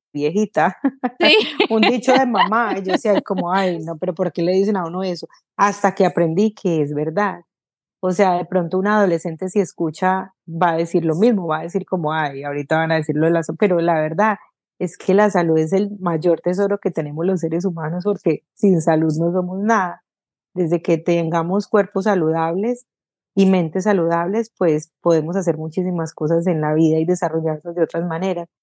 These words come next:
Speaker 1: Entonces, más que todo, que se cuiden, que cuiden su mente, porque también hay que cultivar y, y cuidar esa salud mental, que hagan ejercicio,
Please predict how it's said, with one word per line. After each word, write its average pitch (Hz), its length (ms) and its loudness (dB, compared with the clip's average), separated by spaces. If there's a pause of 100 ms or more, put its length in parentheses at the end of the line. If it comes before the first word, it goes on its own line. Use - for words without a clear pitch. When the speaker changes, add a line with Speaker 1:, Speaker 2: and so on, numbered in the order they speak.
(300)
Speaker 1:
Entonces, 208 500 4
más 240 180 0
que 254 100 2
todo, 240 300 -2
que 226 120 -4
se 180 200 -4
cuiden, 196 800 0 (640)
que 220 120 2
cuiden 220 380 2
su 214 160 0
mente, 185 680 -2 (260)
porque 170 220 -4
también 165 320 -2
hay 170 120 0
que 185 160 0
cultivar 165 680 2
y, 165 180 -4
y 180 140 -4
cuidar 165 340 2
esa 170 180 -4
salud 165 260 -2
mental, 170 680 -2 (720)
que 196 120 0
hagan 175 220 2
ejercicio, 170 1300 0